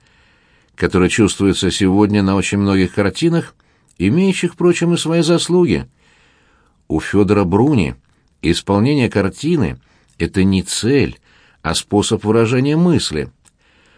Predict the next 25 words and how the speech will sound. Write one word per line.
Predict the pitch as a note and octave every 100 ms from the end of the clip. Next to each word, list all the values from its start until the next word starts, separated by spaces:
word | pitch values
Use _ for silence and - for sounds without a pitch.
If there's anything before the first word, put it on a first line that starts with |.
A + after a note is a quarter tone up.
| _ _
Он | A#2 E3
знает, | C#3+ F#3 E3+ F#2+
что | -
когда | F#2 G#2+ C3+
сюжет | - C#3 C3+ D3+ -
подан | - A#2+ A#2 A#2
на | B2
эскизе, | B2+ - F3 F3+ G#2+ D#2+ B1+ _ _ _ -
и | F2+
в | F2
нем | G#2+ A2+
уже | A2 F#2+ A2+
есть | B2+ A#2+ -
определенный | F2 G#2 G2+ A#2+ A2+ G#2
стиль, | F#2+ - C#3+ D3+ - _ _ _ _ _ _ _
который | - - E2+
отличается | E2 F2 - G2+ F2 F#2
благородством | D#2+ F2+ E2 F2 A2 A2 - G2 F#2 -
и |
величием, | F2+ F2 G2 E3+ E3 F#2 D2 B1+ _ _ _ _
самая | - - G#2 A2+ A#2
важная | G#2+ A2 G2+ G#2+
задача | G2 G2+ G#2+ G2 G#2+
искусства | G2+ - A#2 A#2 - A2+
выполнена. | A2+ D#3 D3+ F2+ D#2+ D#2+ C2+